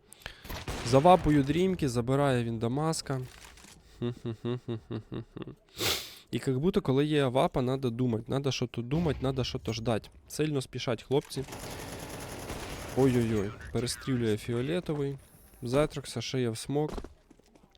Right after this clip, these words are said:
І рахунок стає шість два. Десь всплакнув Сімпл, який понімає, що шанси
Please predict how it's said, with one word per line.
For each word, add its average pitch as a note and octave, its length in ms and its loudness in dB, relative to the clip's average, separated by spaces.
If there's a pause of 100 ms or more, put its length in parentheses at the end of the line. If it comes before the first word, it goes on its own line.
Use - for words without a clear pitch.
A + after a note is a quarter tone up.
(520)
І A#2+ 120 2
рахунок B2+ 480 0
стає A#2 360 -2
шість A#2 340 -4
два. A2+ 240 -2 (180)
Десь C3 340 -2
всплакнув - 500 -4
Сімпл, A2 420 -2 (1120)
який A#2+ 240 -4
понімає, A#2+ 600 0
що - 160 -8
шанси C3+ 580 -2